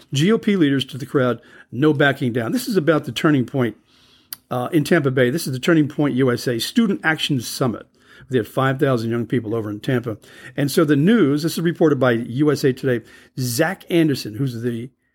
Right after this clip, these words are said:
biggest DeSantis hater and number two Trump hater in all of Florida, probably. And he writes, he writes prevarication, obfuscation, and fibs for the U S A Today Network. Tampa, Governor Ron DeSantis declared, "I'm not backing down one inch."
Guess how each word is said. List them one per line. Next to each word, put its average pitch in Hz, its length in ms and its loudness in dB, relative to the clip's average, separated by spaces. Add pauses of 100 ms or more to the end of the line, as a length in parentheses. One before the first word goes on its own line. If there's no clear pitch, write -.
(220)
biggest 180 360 0
DeSantis 131 420 -2
hater 120 380 -6 (480)
and 151 80 0
number 156 180 4
two 147 480 0 (220)
Trump 127 240 -2
hater 113 360 -6 (340)
in 151 140 2
all 127 160 0
of 110 80 -10
Florida, 113 300 -4
probably. 156 340 2
And 143 80 2
he 143 40 4
writes, - 720 -2 (560)
he 156 100 0
writes 147 240 2
prevarication, 135 760 2
obfuscation, 135 800 -2
and 127 160 -4
fibs 170 420 0 (560)
for - 120 -2
the 143 80 2
U 139 120 2
S 117 140 0
A 120 100 0
Today 117 240 -8
Network. - 300 -16
Tampa, 165 340 0 (460)
Governor 185 240 4
Ron 190 180 6
DeSantis 165 480 2
declared, 151 420 2
"I'm 131 200 -4
not 185 260 -6
backing 190 340 -2
down 190 280 -2
one 151 160 -2
inch." - 420 -10